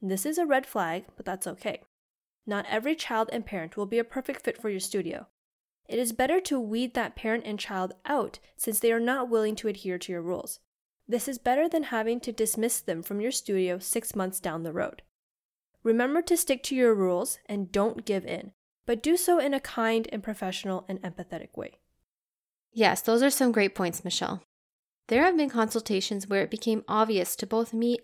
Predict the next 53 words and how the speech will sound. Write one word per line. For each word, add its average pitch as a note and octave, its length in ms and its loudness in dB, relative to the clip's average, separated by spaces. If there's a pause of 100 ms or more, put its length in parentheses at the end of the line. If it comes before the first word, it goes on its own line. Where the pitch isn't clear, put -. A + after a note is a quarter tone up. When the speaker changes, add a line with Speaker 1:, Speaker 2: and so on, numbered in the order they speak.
Speaker 2:
and E4 180 4
the F4+ 80 4
parent G3 360 -2
that F3 100 -4
we G3 120 -2
were F#3+ 100 -2
not F#3+ 280 0
a F3+ 40 -6
good E3+ 180 -6
fit. - 400 -8 (380)
They B3 120 4
were E4+ 140 2
looking A#3+ 300 -2
for G#3 160 -4
more F#3 160 -6
casual B3+ 500 -2
lessons, A#3 460 -2 (220)
whereas G3+ 280 0
I G#3+ 160 2
expected G3+ 560 -4
weekly G#3+ 340 -2
attendance F3+ 540 -6
and G3+ 200 -6
have F#3+ 200 -4
a F#3+ 40 -6
stricter - 440 -6
makeup F#3 380 -4
policy. - 520 -8 (760)
They A#3 120 2
did B3+ 160 0
not C4+ 240 0
sign B3+ 220 0
up A3 100 0
for - 160 -4
lessons, F#3+ 400 -4
but G#3+ 160 -10
that F#3 180 0
is A3+ 140 -2
okay G#3 320 -2
because G3 340 -6
we G3+ 60 -2
were G3+ 100 0
both G3 240 0
searching - 440 -4
for G#3 120 -2
different F3 360 -4
things. - 360 -10 (800)
Remember, G#3 400 0
there F#3+ 180 -2
are G3 80 0
lots - 360 -2
of C#4 60 -2
students A#3+ 380 0